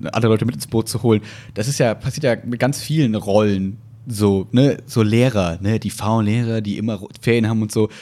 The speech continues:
würde ich mich nie drüber aufregen. Sollen die doch behaupten, was sie wollen, ist doch scheißegal. Ich weiß, wie ich unterrichte, ich weiß, wie ich meinen Job ausübe und so weiter und so fort. Aber wenn ich natürlich jetzt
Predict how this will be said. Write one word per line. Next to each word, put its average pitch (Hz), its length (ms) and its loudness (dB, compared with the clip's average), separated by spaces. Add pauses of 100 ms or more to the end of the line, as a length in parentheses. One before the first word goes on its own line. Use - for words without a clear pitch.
(220)
würde 147 160 0
ich - 80 -8
mich - 140 -4
nie 247 180 -4
drüber 208 220 0
aufregen. 156 520 0 (160)
Sollen 165 200 4
die 175 60 0
doch 156 100 4
behaupten, 156 400 0
was 147 100 0
sie 135 140 -4
wollen, 175 160 4
ist 143 100 -4
doch 156 60 -6
scheißegal. 170 680 -2
Ich - 180 -8
weiß, 147 280 0
wie 139 140 -4
ich - 260 -8 (160)
unterrichte, 151 440 0
ich 131 160 0
weiß, 139 260 2
wie 123 140 -2
ich - 160 -8
meinen 131 180 2
Job 135 200 0
ausübe 131 520 2 (320)
und 120 140 0
so 127 100 0
weiter 131 260 2
und 113 120 -6
so 120 60 -6
fort. 139 340 0
Aber 104 120 4
wenn 139 80 2
ich 151 80 0
natürlich 127 360 -2
jetzt - 260 -8